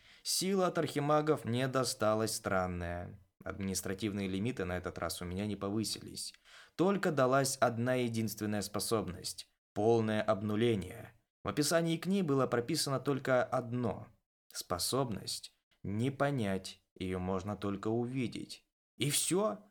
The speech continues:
понимай как хочешь. Кого можно было обнулить? Зачем было кого-то обнулять? Я так и не понял. Зато у меня был трехсотый уровень, пассивные очки от которого я так и не распределил, но это дело оказалось очень быстро поправимо.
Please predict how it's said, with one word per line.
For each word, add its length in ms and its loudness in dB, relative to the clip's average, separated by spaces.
понимай 360 4
как 180 2
хочешь. 600 -4
Кого 360 8
можно 320 4
было 340 6
обнулить? 800 2
Зачем 680 2
было 260 4
кого-то 440 2
обнулять? 560 4
Я 140 -6
так 180 -8
и 40 -2
не 100 2
понял. 480 -2
Зато 260 2
у 60 4
меня 440 2
был 220 0
трехсотый 840 0
уровень, 520 0
пассивные 560 0
очки 360 -2
от 140 0
которого 460 2
я 140 2
так 280 0
и 40 -4
не 80 -2
распределил, 800 0
но 300 2
это 200 -2
дело 320 0
оказалось 520 0
очень 400 0
быстро 480 0
поправимо. 760 0